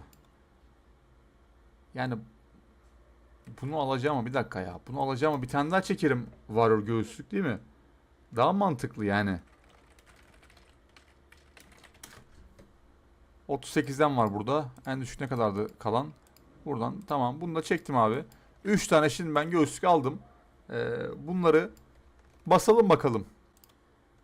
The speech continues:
Tamam. Üçü de şu anda artı üç oldu. Şöyle soldan dörde başlıyorum. Bir. Hemen bunu da attım.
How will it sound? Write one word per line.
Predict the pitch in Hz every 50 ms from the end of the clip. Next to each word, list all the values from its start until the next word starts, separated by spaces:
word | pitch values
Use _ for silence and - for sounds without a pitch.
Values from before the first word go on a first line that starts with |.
| - - - _ _ _ - _ _ _ - -
Tamam. | 214 170 135 104 - - - -
Üçü | 165 165 - - 131
de | 127
şu | - - 123
anda | 117 131 156 151
artı | 135 123 - -
üç | 131 - -
oldu. | 151 135 104 104 104
Şöyle | - 139 127 117 113 113 117 - _ _ _ _ _ _
soldan | - - - - 160 127 107 110 110 131 - - - _ _ _ _ _ _ _ _ _ _ _ - 139
dörde | 156 143 - 151 147 143
başlıyorum. | 143 139 123 - - 151 143 120 110 117 160 - - _ _ _ _ _ _ _ _ _ _ _ _ _ _ _ _ _ - - - _ _ _ _ _ _ _ _
Bir. | 139 151 156 120 - - - - _ _ _ _ _ _ _ _ _ _ - _ _ _ _ _ _ _ _ _ _ _
Hemen | - - 135 131 131 127
bunu | 127 131 127
da | 123
attım. | 110 110 - - 131 139 147 135